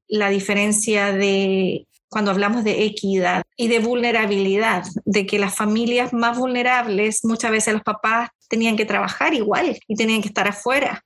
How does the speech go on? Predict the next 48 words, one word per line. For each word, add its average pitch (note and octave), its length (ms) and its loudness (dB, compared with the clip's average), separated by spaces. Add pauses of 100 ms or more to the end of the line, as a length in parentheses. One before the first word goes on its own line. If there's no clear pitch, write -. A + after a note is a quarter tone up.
Entonces G#3 500 0
los A3 140 2
niños A#3+ 300 0
estaban C4 460 0 (240)
enfrente E4 380 0
de F#4+ 60 2
una F4 120 0
pantalla D#4 380 -2 (220)
casi E4+ 240 -2
todo F4 160 0
el D#4 120 0
día F4+ 220 2
seguramente, A3+ 540 0
o A#3 40 -4
jugando, C4 640 0
porque, A#3+ 460 -2
porque B3 340 -2
¿qué E4+ 140 -2
más F4 160 0
iban C4 260 0
a G#3 40 0
hacer E4+ 300 0
si - 160 -4
estaban A#3+ 580 -2
a G3 120 -4
cargo A#3+ 280 0
a A3 80 0
lo G#3+ 60 0
mejor G#3+ 260 0
de G#3+ 60 0
un G#3 100 0
hermano G3+ 340 0
mayor G3+ 600 0
o A3+ 40 0
algo A3 200 0
así? B3 320 0
Entonces, A3+ 540 0 (280)
y A3 160 -2
porque A3 240 -2
los G3 80 0
papás F#3 240 -4
tenían E3+ 240 2
que F3 80 2
trabajar - 560 0 (200)
y G3+ 120 2
porque F#3+ 340 -2
si F#3+ 200 0
no, G3 480 0